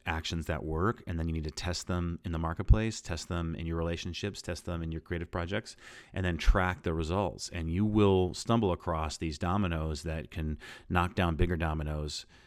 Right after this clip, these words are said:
you know, these small hinges that open big doors. And, you know, you don't, they don't, the uni-, the, the universe doesn't just reveal them to you on the first blush. You know, um, somebody once told me that a rule for improv, which I've, I've never done, um,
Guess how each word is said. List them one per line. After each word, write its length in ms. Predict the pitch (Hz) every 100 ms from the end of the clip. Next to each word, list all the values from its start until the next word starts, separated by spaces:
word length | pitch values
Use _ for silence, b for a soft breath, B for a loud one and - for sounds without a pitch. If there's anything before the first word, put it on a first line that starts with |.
| B -
you 80 |
know, 140 | 80 78
these 140 | 76
small 280 | - 90 82
hinges 320 | 90 85 78
that 100 | 80
open 220 | 80 80
big 140 | 76 76
doors. 340 | 95 85 78
And, 300 | - 85 78 - B B B
you 80 | 85
know, 80 | 80
you 200 | 80 90
don't, 220 | 92 92
they 100 | 92
don't, 300 | 110 113 -
the 100 | 95
uni-, 320 | 92 120 131 - - - -
the, 220 | 98 87
the 100 | 82
universe 340 | 95 131 123 104
doesn't 240 | 107 95
just 140 | 90 85
reveal 300 | 73 85 82
them 140 | 73
to 140 | -
you 340 | 71 71 71 65 b b b _ _ _ -
on 140 | 80
the 60 | 76
first 360 | - 80 73
blush. 460 | 80 76 71 - -
You 80 | 90
know, 220 | 82 82 82
um, 300 | 85 73 71
somebody 240 | - 110
once 180 | 95 80
told 160 | - 85
me 80 | 80
that 120 | 80
a 40 |
rule 320 | 78 82 85
for 500 | 80 - 80 78 76 -
improv, 560 | 104 95 76 73 78 -
which 160 | -
I've, 260 | 80 78 71
I've 180 | 80 76
never 220 | 82 76
done, 340 | 73 85 80 78 B B B
um, 560 | - 80 73 71 71